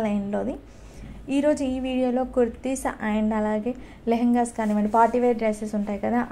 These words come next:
అవి చూపించడం అయితే జరుగుతుంది. ఇక్కడ కనిపిస్తున్న dresses ఉన్నాయి కదా, టూ థౌజండ్ ప్లస్ చెప్పారండి ఈ dresses అయితే.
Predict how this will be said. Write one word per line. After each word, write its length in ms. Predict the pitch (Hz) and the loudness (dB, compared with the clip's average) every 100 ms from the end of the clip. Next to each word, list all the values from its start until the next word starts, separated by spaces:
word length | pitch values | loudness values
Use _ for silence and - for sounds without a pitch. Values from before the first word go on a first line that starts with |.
| 214 | -2
అవి 200 | 208 240 - - - - - - - - - - - - - - - - - - - - - - - - - | 0 -2 -4 -14 -18 -18 -16 -16 -16 -16 -18 -20 -20 -20 -20 -20 -20 -20 -20 -20 -20 -20 -20 -20 -20 -18 -8
చూపించడం 400 | 254 240 240 240 226 | -4 -2 0 0 0
అయితే 140 | 226 220 | 0 2
జరుగుతుంది. 480 | 202 208 214 220 359 640 - - - 240 | 2 0 0 0 0 -4 -14 -20 -8 -2
ఇక్కడ 160 | 240 247 | 0 0
కనిపిస్తున్న 460 | 254 254 302 311 285 226 | 2 2 0 2 2 2
dresses 320 | 214 220 214 214 | 0 -2 0 2
ఉన్నాయి 180 | 208 208 | 2 2
కదా, 120 | 208 233 | 0 2
టూ 60 | 262 262 | 4 4
థౌజండ్ 320 | 262 269 277 - | 4 4 0 2
ప్లస్ 220 | 233 220 - | 2 2 0
చెప్పారండి 480 | 220 214 202 196 202 202 | -2 0 0 0 -2 0
ఈ 40 | 208 | 0
dresses 300 | 202 208 214 | -2 -4 -6
అయితే. 140 | 214 | -6